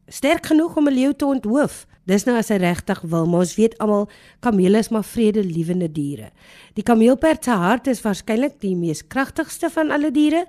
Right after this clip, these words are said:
omdat omtrent dubbel van normale druk benodig word om bloed te pomp. Op in die kameelperd se lang nek na die brein. Dan is daar ook daai vyfenveertig sentimeter lange tong, waarteen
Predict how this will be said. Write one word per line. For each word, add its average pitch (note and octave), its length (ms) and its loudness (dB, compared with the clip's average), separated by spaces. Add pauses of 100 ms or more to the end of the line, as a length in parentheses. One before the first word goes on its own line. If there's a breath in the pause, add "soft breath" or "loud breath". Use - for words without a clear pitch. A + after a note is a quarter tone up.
omdat A#3+ 320 0
omtrent C4+ 440 0
dubbel G#3 360 2
van A3 220 0
normale F#3+ 560 2
druk G3 220 0
benodig F#3 360 0
word F3 320 -2
om F#3+ 160 -6
bloed G3+ 240 0
te D4 80 -6
pomp. A#3 300 -2 (180)
Op E4+ 320 -2
in C#4+ 80 2
die C4+ 120 0
kameelperd B3 680 2
se G3 100 0
lang G3+ 320 2
nek C#4 240 0
na B3 160 0
die B3 80 2
brein. E3+ 640 2 (140)
Dan A3 200 4
is D#4+ 120 0
daar B3 200 2
ook C#4+ 320 -2
daai G3+ 440 2 (120)
vyfenveertig C#4 760 -2
sentimeter A3 640 0
lange F3 260 -2 (100)
tong, E3 440 -2
waarteen G#3 580 2